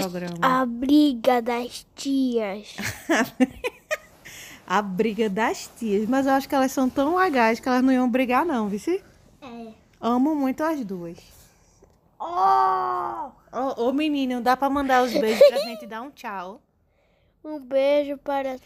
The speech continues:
Speaker 2: todos.
Speaker 1: Eu quero mandar um abraço pra, como é o nome da
Speaker 2: Para
Speaker 1: pizzaria que eu
Speaker 2: todos.
Speaker 1: adoro?
Speaker 2: Pizza não.
Speaker 1: Pizza não, é muito boa. Eu
Speaker 2: É.
Speaker 1: comi de novo, eu comi uma pizza
Speaker 2: A
Speaker 1: inteira.
Speaker 2: melhor é a de pepperoni. Compre a de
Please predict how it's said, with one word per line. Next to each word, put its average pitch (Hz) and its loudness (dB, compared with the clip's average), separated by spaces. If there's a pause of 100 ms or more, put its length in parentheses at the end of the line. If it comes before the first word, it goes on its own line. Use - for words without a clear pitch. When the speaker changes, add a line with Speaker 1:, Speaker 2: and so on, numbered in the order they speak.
Speaker 2:
todos. 254 -2
Speaker 1:
Eu 294 6
quero 285 6
mandar 262 4
um 247 2
abraço 240 0
pra, 240 0
como 370 -2
é 440 6
o - 2
nome 320 6
da 262 8
Speaker 2:
Para 247 4
Speaker 1:
pizzaria 262 4
que 269 -4
eu 220 2
Speaker 2:
todos. 208 -2
Speaker 1:
adoro? 202 -4 (1500)
Speaker 2:
Pizza 480 8 (140)
não. 359 4 (560)
Speaker 1:
Pizza 240 -16
não, 254 -6
é - -4
muito 262 -10 (340)
boa. 233 4 (920)
Eu 294 8
Speaker 2:
É. 330 10
Speaker 1:
comi 262 0
de 269 -8
novo, 240 -6
eu 226 -10
comi 220 -16
uma 214 -10
pizza 233 -12
Speaker 2:
A 339 -2
Speaker 1:
inteira. 403 -4
Speaker 2:
melhor 359 2
é 370 0
a 359 -2
de 349 -10
pepperoni. 349 8
Compre 349 -4
a 349 0
de 320 -4